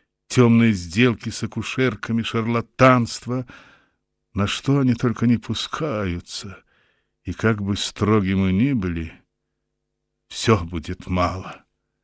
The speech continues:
«Дюран», думал Равик, — «мстит за две тысячи.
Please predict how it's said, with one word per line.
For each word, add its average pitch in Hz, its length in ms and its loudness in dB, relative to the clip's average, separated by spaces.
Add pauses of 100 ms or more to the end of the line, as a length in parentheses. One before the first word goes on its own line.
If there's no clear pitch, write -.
(520)
«Дюран», 98 880 2
думал 90 360 -2
Равик, — 90 380 -4 (680)
«мстит 107 720 2
за 92 240 0
две 95 300 0
тысячи. 104 1000 -4